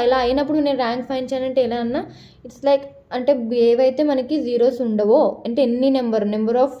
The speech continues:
rows which are not having the zeros that are, that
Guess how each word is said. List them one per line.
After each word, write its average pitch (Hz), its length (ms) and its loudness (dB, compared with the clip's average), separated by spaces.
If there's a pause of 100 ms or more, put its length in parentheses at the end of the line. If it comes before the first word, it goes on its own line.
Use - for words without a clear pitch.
rows 214 320 4
which 233 200 -8
are 220 100 -6
not 202 200 -2 (100)
having 202 240 -4 (120)
the 240 80 0 (140)
zeros 190 460 -2 (520)
that 247 280 2
are, 262 80 0 (300)
that 240 160 -2